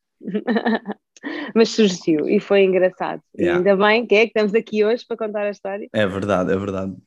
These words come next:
Speaker 2: E depois, na altura, tu estavas a falar que fui eu que te impulsionei um bocadinho para o coaching, mas no, no fundo
Speaker 1: Sim.
Speaker 2: tu também me impulsionaste muito, não é?
Speaker 1: Sim,
Speaker 2: Porque
Speaker 1: sem
Speaker 2: eu,
Speaker 1: dúvida.
Speaker 2: quando eu passei para manager, tu, ah,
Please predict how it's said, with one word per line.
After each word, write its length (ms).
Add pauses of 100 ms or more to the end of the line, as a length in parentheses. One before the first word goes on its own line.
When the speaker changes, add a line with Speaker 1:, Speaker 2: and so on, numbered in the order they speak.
(100)
Speaker 2:
E 80
depois, 380
na 100
altura, 380
tu 40
estavas 300
a 60
falar 400
que 80
fui 140
eu 60
que 60
te 100
impulsionei 460
um 40
bocadinho 280
para 160
o 60
coaching, 360
mas 140
no, 160
no 200
fundo 220
Speaker 1:
Sim. 140
Speaker 2:
tu 20
também 260
me 100
impulsionaste 640
muito, 260 (600)
não 80
é? 140
Speaker 1:
Sim, 20
Speaker 2:
Porque 360
Speaker 1:
sem 180
Speaker 2:
eu, 0
Speaker 1:
dúvida. 640 (340)
Speaker 2:
quando 140
eu 80
passei 260
para 120
manager, 640
tu, 800
ah, 360